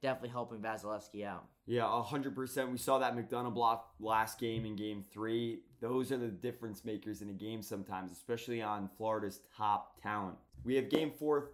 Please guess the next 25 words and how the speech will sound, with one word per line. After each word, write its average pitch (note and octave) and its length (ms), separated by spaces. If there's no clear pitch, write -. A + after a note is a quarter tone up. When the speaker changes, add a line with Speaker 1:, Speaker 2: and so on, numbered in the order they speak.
Speaker 2:
tonight C#3+ 420
for C3 100
that C3+ 280
series. D3 680
We A#2+ 120
had B2+ 260
Game C#3 340
three B2+ 300
for B2 160
the A#2 120
Rangers A#2 420
and G#2 100
Hurricanes A2+ 500
last A2+ 320
night A2 280
at G2+ 200
Madison G#2+ 380
Square G#2 280
Garden. G2 440
Both D3 340
teams C#3 540
are A2 140
great B2+ 400
at C3 100
home. A#2 440